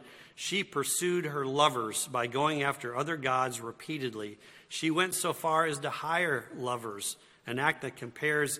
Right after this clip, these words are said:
Israel's idolatry to an act of prostitution. Israel violated the terms of the covenant again and again," end quote. Idolatry then is prevalent in the Old Testament books, and this is why the nation went into, eventually went into,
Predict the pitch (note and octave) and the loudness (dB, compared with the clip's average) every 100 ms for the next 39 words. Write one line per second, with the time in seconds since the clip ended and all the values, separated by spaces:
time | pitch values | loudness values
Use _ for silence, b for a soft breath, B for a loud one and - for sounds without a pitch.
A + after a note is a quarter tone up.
0 | - D3 D#3 D#3 C#3 C3+ A#2+ A2 B2 C#3+ | -4 -4 -2 0 -2 -4 -8 -4 0 2
1 | C3+ - A#2 A2+ A#2 A#2 B2 C3+ A#2 - | 0 -2 -8 -8 -8 -6 -4 -6 -8 -8
2 | C3+ B2+ - - - B2+ A2+ G#2+ G#2+ - | -4 -4 -6 -10 -8 -6 -8 -10 -14 -20
3 | b b b b D3+ D#3+ E3 C#3+ A2+ C3 | b b b b -2 0 2 2 4 6
4 | C#3+ C#3+ C3+ B2 A2+ - C3+ C3 B2+ - | 6 4 0 -4 -8 -8 -6 -4 -6 -10
5 | - A2+ A2 - C#3 B2+ G#2+ G#2+ - G#2+ | -12 -12 -10 -4 -4 -4 -8 -10 -14 -6
6 | A#2+ C3+ C3+ C3+ B B _ A#2 A#2 G#2 | -2 0 -2 -4 B B _ -8 -8 -4
7 | A#2 A2+ G2 - - A#2 A2+ - B2 A2+ | -2 -2 -6 -12 -12 -8 -6 -2 -2 -2
8 | B B B B A#2 A#2+ C3 D3+ D#3+ - | B B B B -2 2 8 10 8 6
9 | C3 A#2+ A#2 G#2+ - - E3+ F3+ C#3+ B2 | -2 0 -2 -4 -10 -4 0 2 2 -2
10 | A2 G#2+ C3+ C3 B2 C3 C3+ C3 C3 - | -4 -4 -4 -2 0 2 0 0 -6 -6
11 | B2 A2 C3 C3+ - A2+ C3+ C3+ A#2+ A#2+ | -8 -4 -2 -2 -4 -4 -4 -4 0 4
12 | A#2+ B2 B B B A#2+ B2 C3+ - B2+ | 6 4 B B B -4 0 2 0 -2
13 | A#2 C3 C3 C3 C3+ C3 B2+ A#2+ A2+ G#2+ | 0 0 0 -2 0 0 0 0 -2 -2
14 | C3+ C3+ A#2 A2 B2 B2+ B2+ B2+ - A#2 | -2 -2 -6 -4 -4 -2 -4 -2 -4 -4
15 | G#2+ | -4